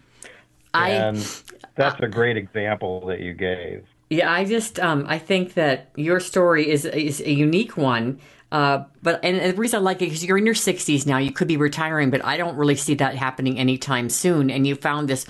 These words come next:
Speaker 1: whole other love, but not just something that you're, like, on the weekends writing, you know, in a spiral notebook. I mean, you've got plays, four hundred and twenty-five plus international screenplay awards now.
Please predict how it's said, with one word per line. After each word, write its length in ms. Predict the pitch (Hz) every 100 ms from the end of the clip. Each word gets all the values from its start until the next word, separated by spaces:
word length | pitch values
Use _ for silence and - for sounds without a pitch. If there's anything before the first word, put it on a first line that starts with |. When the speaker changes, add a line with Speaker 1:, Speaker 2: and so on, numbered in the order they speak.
| - -
Speaker 1:
whole 280 | - 208 196
other 220 | 175 143
love, 320 | 135 175 202 196
but 180 | 139 - - -
not 240 | 202 240
just 180 | 339 302
something 400 | 196 175 170 151
that 120 | 147
you're, 200 | 139 139
like, 300 | 135 123 - _ -
on 140 | 151
the 60 | 139
weekends 480 | 139 143 135 123
writing, 380 | 127 131 123 123
you 80 | 123
know, 160 | 120 127
in 100 | 120
a 40 |
spiral 460 | - 147 127 117 117
notebook. 540 | 139 202 143 123 - - - -
I 40 |
mean, 220 | 165 160
you've 440 | 156 202 208 190 -
got 320 | 175 - -
plays, 680 | - 185 196 196 190 196 190 175
four 280 | - 185 196
hundred 300 | 190 180 156
and 100 | 151
twenty-five 600 | 175 170 156 165 151 147
plus 340 | - 165 147
international 560 | - 156 156 151 147 143
screenplay 560 | - - 165 175 175
awards 460 | 165 151 156 156 143
now. 360 | 160 151 147